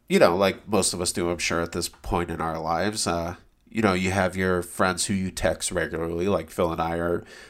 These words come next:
daily texters. I have, uh, you know, we all have a few friends like that, I hope. I have one, uh, with two close friends from back east, uh, me and two other buddies, and I was asking them about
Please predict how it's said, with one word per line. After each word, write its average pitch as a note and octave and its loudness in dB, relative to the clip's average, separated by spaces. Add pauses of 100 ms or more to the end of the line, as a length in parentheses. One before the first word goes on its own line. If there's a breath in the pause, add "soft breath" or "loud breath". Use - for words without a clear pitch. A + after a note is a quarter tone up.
(140 loud breath)
daily F#2+ 4
texters. F#2+ 0
I G2+ 0
have, F#2 2
uh, F2+ 4 (640 loud breath)
you D3+ 6
know, A#2 10
we G2+ 6
all F#2+ 10
have E2+ 2
a F#2+ 2
few F#2 -2
friends F2 0
like E2 2
that, F#2 4
I F2+ 4
hope. F2+ 2
I G2 6
have F#2+ 2
one, F#2+ 4
uh, F2 6 (160)
with F#2+ 0
two A#2 8
close G#2 6
friends F2+ 4
from F#2+ -2
back E2+ 2
east, - -2 (200)
uh, E2+ 4 (120)
me F#2 0
and F2 0
two F#2 2
other F2 4
buddies, F2+ 0
and G#2 6
I G#2 10
was G#2+ 8
asking B2 10
them E2 2
about D#2+ 0